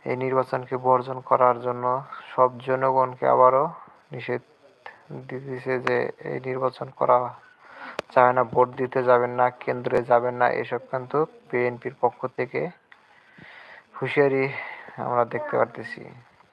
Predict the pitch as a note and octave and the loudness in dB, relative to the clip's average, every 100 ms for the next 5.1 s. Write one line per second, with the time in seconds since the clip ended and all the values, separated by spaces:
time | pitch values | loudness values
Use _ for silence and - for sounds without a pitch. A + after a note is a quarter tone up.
0 | _ _ C4 - B3+ A#3+ - B3+ - - | _ _ -20 -20 -20 -20 -18 -16 -12 -10
1 | B2 B2+ B2+ B2 - B2 B2 A#2 A#2 A#2 | -4 0 2 2 0 -2 -2 0 2 2
2 | B2+ B2+ B2+ A#2+ - - B2+ A#2+ A#2 B2 | -2 -2 2 2 -2 -6 -2 -2 -2 -4
3 | B2 B2 B2 B2 C#3+ - - - - - | -4 -2 0 2 0 -2 -16 -20 -20 -20
4 | - - - _ - B2 A#2+ - A#2+ A#2 | -20 -20 -20 _ 2 4 4 2 0 2
5 | - | 2